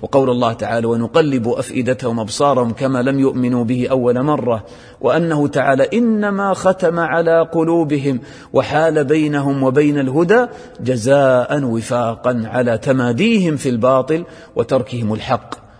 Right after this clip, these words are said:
وهذا عدل منه تعالى.'" فإذا ختم الله، وهذه تعلق القلوب بالله،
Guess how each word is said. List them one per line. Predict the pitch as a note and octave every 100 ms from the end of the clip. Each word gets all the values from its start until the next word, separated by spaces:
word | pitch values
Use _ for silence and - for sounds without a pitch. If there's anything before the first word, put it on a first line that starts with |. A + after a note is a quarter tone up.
| _
وهذا | - B2+ C3 C3 A#2+
عدل | G#2+ D#3 D#3 D3
منه | B2+ C#3+ B2+ A#2
تعالى.'" | A#2 F2+ G#2+ G#2+ A2 G#2+ A2 G#2 - - - _ _ _ _ _ _ _ _ -
فإذا | C#3 D3+ E3 F#3 - - - - _ _ _ _ _ _ _ _
ختم | - A#3 A#3 F#3+ D#3+
الله، | C#3+ B2 C3 D3 D3 A#2+ A#2+ - - - - _ - _ _ -
وهذه | A#2 B2
تعلق | A#2+ B2 C3+ B2+ B2
القلوب | A#2+ A2+ B2 C#3
بالله، | G#2+ G#2 G#2+ G2